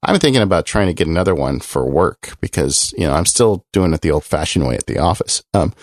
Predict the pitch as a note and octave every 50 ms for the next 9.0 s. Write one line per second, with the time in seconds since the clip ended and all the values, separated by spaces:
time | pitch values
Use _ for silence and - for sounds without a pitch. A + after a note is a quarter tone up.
0 | - - - - - - - _ _ _ - - - - - C#3 C#3 - E3+ D#3
1 | - C#3 B2 - C3+ C3+ D3 - D3+ D3 D#3 - G2 - - - A2 G#2+ G2+ -
2 | - A2 G#2 - - - _ _ _ - G#2 - G#2+ F#2+ G2 A2+ B2+ C#3 C#3 B2+
3 | B2 - - A2 - - A2 A2 G#2+ - - - F#2+ C2 - - - - _ _
4 | - G#2+ G#2 F#2+ F#2+ - - - A2 G#2 - - D3 F3 F#3+ F#3 E3+ D#3 - C3
5 | A#2 A2 - - - G#3 F#3+ D3 A2+ G2+ F#2 F#2+ G2 - - F#2 F#2+ F#2+ F2+ F2
6 | - - G#2 G#2 G#2+ A2+ B2 C3 C3+ A#2 - - - A#2+ G#2 A2+ G2 - G2+ F#2
7 | - - - C#3+ C3+ A#2 - - A#2+ A2+ G#2+ G#2 G2+ F2+ F2 E2+ F#2 F2+ - -
8 | - F#2+ G2 G2+ - - G2+ E2+ D2+ - D2 E2+ G2 - - A2+ A#2 B2 A#2+ A#2+